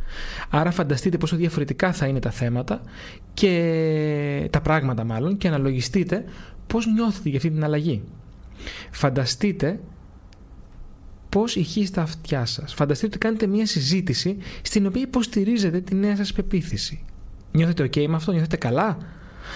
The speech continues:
Αν χρειάζεται, δοκιμάστε να κάνετε το ίδιο με μια άλλη πεποίθηση και επαναλάβετε τη διαδικασία. Μετά επιλέξτε την πεποίθηση που πραγματικά σας νιώθει καλύτερα, να σας κάνει να νιώθετε καλύτερα με τον εαυτό σας.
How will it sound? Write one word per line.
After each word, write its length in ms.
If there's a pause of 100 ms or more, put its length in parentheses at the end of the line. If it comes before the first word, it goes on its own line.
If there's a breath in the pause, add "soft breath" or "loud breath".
(140 loud breath)
Αν 160
χρειάζεται, 480
δοκιμάστε 400
να 60
κάνετε 240
το 100
ίδιο 300
με 120
μια 220
άλλη 180
πεποίθηση 680 (280 loud breath)
και 120
επαναλάβετε 600
τη 80
διαδικασία. 640 (760 loud breath)
Μετά 540
επιλέξτε 680
την 200
πεποίθηση 680
που 160
πραγματικά 640
σας 160
νιώθει 220
καλύτερα, 380
να 60
σας 160
κάνει 180
να 60
νιώθετε 220
καλύτερα 280
με 60
τον 160
εαυτό 340
σας. 360